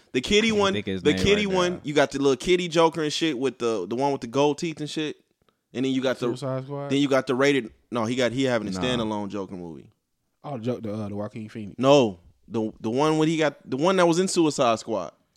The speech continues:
Speaker 3: He
Speaker 2: He's
Speaker 3: getting
Speaker 2: having
Speaker 3: his,
Speaker 2: his
Speaker 3: he
Speaker 2: own
Speaker 3: getting his
Speaker 2: Joker
Speaker 3: own
Speaker 2: movie.
Speaker 3: Joker movie.
Speaker 1: Yeah.
Speaker 3: How they doing two Joker movies?
Speaker 1: Two different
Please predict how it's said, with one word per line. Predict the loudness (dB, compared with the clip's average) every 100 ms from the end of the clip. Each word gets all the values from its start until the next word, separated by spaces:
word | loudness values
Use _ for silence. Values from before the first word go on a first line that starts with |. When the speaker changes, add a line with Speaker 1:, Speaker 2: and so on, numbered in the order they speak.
| -8
Speaker 3:
He |
Speaker 2:
He's | -4
Speaker 3:
getting | 0 0
Speaker 2:
having | 0
Speaker 3:
his, |
Speaker 2:
his |
Speaker 3:
he | 2
Speaker 2:
own | 4
Speaker 3:
getting | 4
his | 4
Speaker 2:
Joker | 2
Speaker 3:
own | 2 0 -2
Speaker 2:
movie. | -4
Speaker 3:
Joker | -6 -6
movie. | -8 -8 -10 -6
Speaker 1:
Yeah. | 0 4 2 0
Speaker 3:
How | -4
they | -2
doing | 0 0
two | -2
Joker | -4 -4 -4
movies? | -8 -10 -16 _ _ _ _ _ _ _
Speaker 1:
Two | -8 -2 -2
different | -2 -4 -6